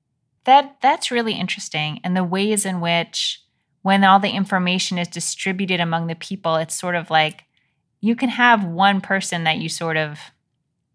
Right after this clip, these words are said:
I don't know if it's really fair to call Jesus a scapegoat in this environment because it, you know, Jesus is, is, <laughs> is the one, like, legitimately is the one. But you can, you can get rid of one person,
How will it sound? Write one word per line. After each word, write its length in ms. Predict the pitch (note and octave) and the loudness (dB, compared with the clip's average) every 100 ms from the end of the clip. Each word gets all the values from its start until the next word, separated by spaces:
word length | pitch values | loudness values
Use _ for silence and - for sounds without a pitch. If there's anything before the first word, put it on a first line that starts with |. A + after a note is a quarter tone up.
| _ _ _ _ _ _ | _ _ _ _ _ _
I 40 | A#3 | -2
don't 100 | F3 | -2
know 60 | |
if 100 | E3+ | -2
it's 120 | E3+ E3 | -6 -6
really 180 | E3+ | -4
fair 240 | E3 E3+ E3 | -4 -2 -2
to 80 | E3 | -2
call 220 | D3+ D#3 | -2 -4
Jesus 420 | D#3 D#3 D#3 - | -6 -10 -10 -12
a 40 | |
scapegoat 560 | - - D#3 D3+ D#3+ C#3+ | -10 -10 -10 -12 -12 -10
in 140 | D3 | -10
this 180 | D3 D#3 | -8 -8
environment 480 | D3+ C#3+ D3 C#3+ C3 | -4 -2 -2 -4 -10
because 260 | D3 D#3+ D3 | -10 -12 -12
it, 140 | C3+ _ _ | -14 _ _
you 80 | D3 | -12
know, 80 | C#3+ | -10
Jesus 400 | D3+ E3+ F3+ F3 | -8 -6 -4 2
is, 220 | B3+ C#4 A3 | 2 2 2
is, 280 | G#3 A#3+ - - - | 6 6 4 0 2
<laughs> 20 | C#4 B3+ - | 4 4 6
is 260 | C4+ B3+ | 6 6
the 100 | F#3+ | 4
one, 360 | F3 D#3+ F#2 F3 | 2 0 -2 2
like, 200 | F#3 E3+ F#3 | 4 4 2
legitimately 720 | F#3 F3+ G3+ G3 F3 E3 F#3 | 0 2 4 4 2 2 2
is 160 | F3 | 2
the 100 | E3 | -2
one. 360 | D3+ B2+ G#2+ - _ _ _ _ - | -4 -4 -6 -8 _ _ _ _ -4
But 160 | F3 | 0
you 100 | A3 | 2
can, 420 | A3 G#3+ F#3+ - _ _ - | 2 2 0 -4 _ _ -6
you 100 | G#3+ | -2
can 120 | A3+ | 2
get 180 | A3 G#3 | 4 4
rid 120 | A3 | 4
of 160 | G#3+ E3+ | 2 0
one 520 | D#3+ E3+ F3 E3 D#3 | 0 2 2 -2 -8
person, 720 | D#3+ F3+ F3 C#3+ C3+ C#3 - | -6 -4 -4 -8 -10 -10 -12